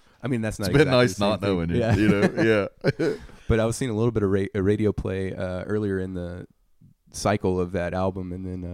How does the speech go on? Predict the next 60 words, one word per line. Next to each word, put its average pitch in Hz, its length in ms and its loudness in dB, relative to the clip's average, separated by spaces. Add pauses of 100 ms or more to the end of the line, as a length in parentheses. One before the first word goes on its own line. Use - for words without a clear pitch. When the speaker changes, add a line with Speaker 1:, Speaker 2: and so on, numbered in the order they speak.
Speaker 1:
uh, - 20 -10
all 90 140 -8
these, 87 240 -8
like, 82 200 -10
I 101 60 -4
mean, 110 160 0
they 110 100 2
were 98 120 4
all 87 260 2
really 85 300 -4
great 85 240 -6
albums, 85 180 -4
Speaker 2:
Sure, 120 260 4
Speaker 1:
and 104 80 0
they 107 80 2
Speaker 2:
yeah. 104 60 4
Speaker 1:
de-, - 140 2
definitely 107 340 -2
deserve 95 400 -4
to, 92 240 -4
Speaker 2:
<laughs> - 680 -6
Speaker 1:
to 95 120 -4 (380)
climb 101 320 -4
up 101 120 -2
the 101 80 0
Speaker 2:
Was 95 80 4
it 101 100 0
the 101 80 -2
Speaker 1:
record. - 20 0
Speaker 2:
Nashville 101 400 2
Sound? 104 440 -2
Was 90 80 -2
that 90 100 0
what 85 160 -2
came 92 180 -4
out? 92 120 0
Speaker 1:
Nashville 98 340 0
Speaker 2:
Jason 95 200 -2
Speaker 1:
Sound, 95 80 -6
Speaker 2:
Isbell? 90 360 0
Speaker 1:
yeah, 90 360 -4
Speaker 2:
Yeah. 78 360 -2
Speaker 1:
um, 82 120 -10 (120)
and 98 120 -6
then 95 200 -6
I 90 100 -8
can't - 160 -8
remember 92 200 -6
what 85 120 -6
Steve 80 260 -8
Earle's, 82 240 -4
what - 140 -12
Ter-, 92 240 -6 (160)
no, 87 240 -12
not 87 180 -16
Ter-, - 220 -14
Speaker 2:
I 64 100 -12
can't 64 320 -12
either. - 200 -10
Speaker 1:
uh, 85 220 -14